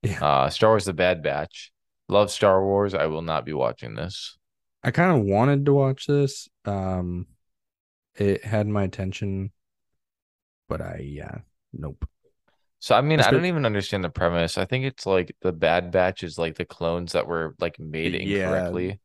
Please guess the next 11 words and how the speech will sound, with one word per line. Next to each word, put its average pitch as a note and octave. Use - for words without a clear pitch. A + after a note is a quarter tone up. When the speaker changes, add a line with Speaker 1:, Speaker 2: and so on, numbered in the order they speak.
Speaker 1:
Yeah, F#2+
I -
Speaker 2:
Yeah. A#1
Speaker 1:
think -
so. -
Um, G#2
all, A#2+
just B2
all C#3
these C#3+
animated F2+